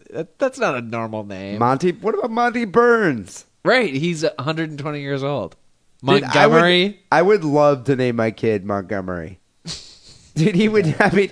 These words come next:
Speaker 1: I don't
Speaker 2: endless
Speaker 1: wanna
Speaker 2: harassment.
Speaker 1: dwell on this whole baby naming thing, but okay.
Speaker 2: So at eight months old, little Monty thrives on his mother's milk, but someone else is also thriving on his mother's milk.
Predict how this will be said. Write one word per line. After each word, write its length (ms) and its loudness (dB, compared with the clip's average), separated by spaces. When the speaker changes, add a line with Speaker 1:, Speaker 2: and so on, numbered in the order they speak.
Speaker 1:
I 120 4
don't 60 -2
Speaker 2:
endless 180 4
Speaker 1:
wanna 160 2
Speaker 2:
harassment. 380 4
Speaker 1:
dwell 120 2
on 80 -8
this 180 -8
whole 220 -4
baby 340 -4
naming 400 -10
thing, 280 -10
but 140 -10
okay. 420 -12
Speaker 2:
So 140 2
at 80 4
eight 120 4
months 240 0
old, 380 2
little 240 0
Monty 520 0
thrives 360 0
on 140 2
his 140 -4
mother's 320 -2
milk, 460 -2
but 120 -4
someone 320 2
else 260 4
is 140 -2
also 380 4
thriving 640 0
on 160 0
his 220 -2
mother's 340 -4
milk. 420 -6